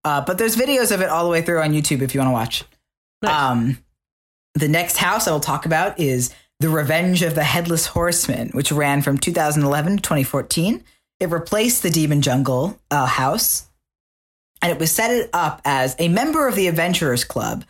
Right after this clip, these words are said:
Speaker 1: who is a secret organization whose storyline spans across all of the Disney parks. Um,
Speaker 2: Neat.
Speaker 1: they used to have their own club in downtown Disney that you could go to and, uh, hang out. It was like a bar. It was really fun.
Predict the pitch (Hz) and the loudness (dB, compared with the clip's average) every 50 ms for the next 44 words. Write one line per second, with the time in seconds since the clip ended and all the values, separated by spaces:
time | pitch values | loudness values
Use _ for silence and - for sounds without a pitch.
0 | _ _ _ _ _ - 269 277 240 190 175 180 185 185 185 - - _ _ _ | _ _ _ _ _ -2 0 2 2 2 2 0 0 -2 -4 -8 -16 _ _ _
1 | _ 190 170 170 160 151 - - - 240 240 233 - 277 262 240 180 185 175 180 | _ 0 2 2 2 2 0 0 0 0 0 0 0 -2 -2 0 0 0 0 2
2 | 175 165 156 156 139 143 139 170 180 185 190 202 214 220 190 156 170 156 - - | 2 2 2 2 2 2 2 0 0 0 0 0 -2 -2 -2 -2 0 0 0 0
3 | 175 170 175 175 170 165 160 156 156 - - - - 143 139 135 139 151 156 170 | 0 2 2 2 2 2 2 2 0 0 -2 -2 -2 0 0 2 2 2 0 -2
4 | 165 - 151 131 131 131 - - 135 139 135 135 123 123 123 123 - 160 160 - | -2 -2 -2 -2 -2 -2 -2 -2 -2 -2 -2 -2 -2 -2 -2 0 0 -2 -2 -2
5 | 208 240 302 - - - - - - - 170 151 135 127 123 120 113 120 247 220 | -2 -2 -2 -4 -4 -4 -6 -6 -4 -4 -2 0 0 2 2 0 0 0 0 -2
6 | 147 - 131 165 208 214 - - 214 196 175 180 175 156 160 165 160 160 147 - | 0 0 0 0 0 0 0 0 0 0 0 0 0 2 2 0 0 0 -2 -2
7 | - 156 147 139 147 147 147 147 139 139 139 139 - 156 143 135 135 131 135 156 | 0 0 0 2 2 2 0 2 2 2 0 2 2 2 2 2 2 2 2 2
8 | 165 185 185 147 120 139 - 139 131 147 139 139 139 - - 147 143 135 131 135 | 0 0 0 0 0 -2 -2 -2 0 0 0 0 0 0 0 0 2 2 2 2
9 | 135 131 123 123 123 - - - - - _ _ _ _ _ - 135 131 123 117 | 2 2 2 2 2 0 -2 -6 -16 -20 _ _ _ _ _ -2 0 0 2 2
10 | 117 113 113 107 - - - _ _ _ _ _ - 151 - 156 143 143 139 135 | 2 2 0 0 -2 -4 -12 _ _ _ _ _ -2 0 0 2 2 2 2 2
11 | 131 131 135 131 147 143 160 139 135 120 120 120 123 123 123 117 113 127 131 131 | 0 0 0 0 0 0 0 0 0 0 0 0 2 0 0 0 0 0 0 0
12 | 135 147 - 233 233 233 233 226 226 247 240 - | 0 0 0 0 0 2 2 2 2 0 -2 -4